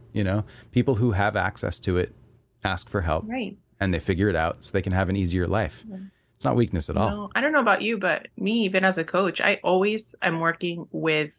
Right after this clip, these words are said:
Speaker 2: a coach, whether it's for my
Speaker 1: Yeah.
Speaker 2: business or it's
Speaker 1: Absolutely.
Speaker 2: something,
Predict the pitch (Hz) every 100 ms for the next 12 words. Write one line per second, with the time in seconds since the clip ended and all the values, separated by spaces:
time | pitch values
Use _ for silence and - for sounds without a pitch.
0 | - 160 156 - - - - - _ 185
1 | 170 170 160 - 165 156 143 185 202 214
2 | 214 220 - 156 147 151 - - - 170
3 | - - 185 185 - 190 175 170 170